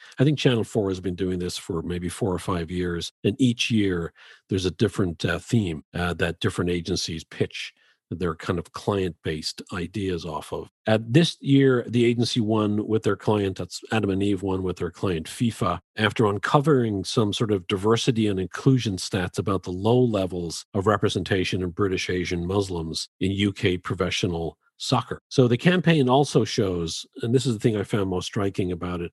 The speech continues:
how diversity and inclusion initiatives don't have to be overtly preachy, they don't have to be overtly virtue signaling,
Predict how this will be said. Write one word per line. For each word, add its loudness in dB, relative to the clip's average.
how 4
diversity 4
and 0
inclusion 2
initiatives 0
don't 0
have -4
to -2
be -4
overtly 0
preachy, 0
they 0
don't -2
have -2
to -4
be -4
overtly 0
virtue -2
signaling, -2